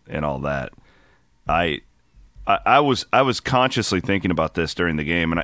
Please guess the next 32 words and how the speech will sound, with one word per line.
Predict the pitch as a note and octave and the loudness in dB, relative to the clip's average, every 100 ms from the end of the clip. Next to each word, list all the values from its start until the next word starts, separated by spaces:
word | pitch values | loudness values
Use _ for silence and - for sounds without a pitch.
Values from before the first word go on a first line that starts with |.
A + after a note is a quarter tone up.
| - | 0
and | G2 | 0
I | G#2 | 2
give | B2+ A2+ - | 0 -2 -6
Kirk | - G2 - | -2 -2 0
Ferentz | G#2 G#2+ F#2 | 0 2 0
a | E2 | 0
lot | E2+ D#2 | 0 0
of | |
credit, | - G2 E2+ D#2+ - | -2 0 2 0 0
and | F#2+ | -2
this | G#2+ A2+ | -2 -2
is | G#2+ | 0
why | G2+ F2 | 2 2
I | |
would | F2 D#2+ | 0 -2
say | - F#2 | 0 0
to | E2 D2+ - - | 0 -4 -6 -2
Gary | F#2+ F2 | 0 0
Barta, | D#2 F2 F#2 E2 C#2+ _ - - - | 0 0 2 0 -4 _ -20 -20 -10
who's | E2 D#2 | -8 -4
not | F2+ D#2 - | -2 -2 0
there | E2 F2+ | 0 2
now, | D#2+ D#2 | 0 0
but | D#2 - | -2 -2
I, | F2+ - | -2 0
I | |
literally | F#2+ A2+ A#2+ G#2+ | 0 2 2 2
said | F#2 G#2 F2+ | 0 0 0
this | F2+ - | -2 -2
the | F#2+ | -2
night | F2+ E2+ - | 0 -2 -2
that | D#2 | -6